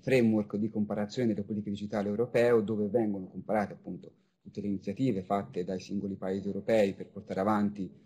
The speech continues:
eh, la propria politica digitale. Ehm, vediamo che, ehm,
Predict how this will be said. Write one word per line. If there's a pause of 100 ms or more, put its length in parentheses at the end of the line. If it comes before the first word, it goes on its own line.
(260)
eh,
la
propria
politica
digitale. (360)
Ehm,
vediamo
che,
ehm,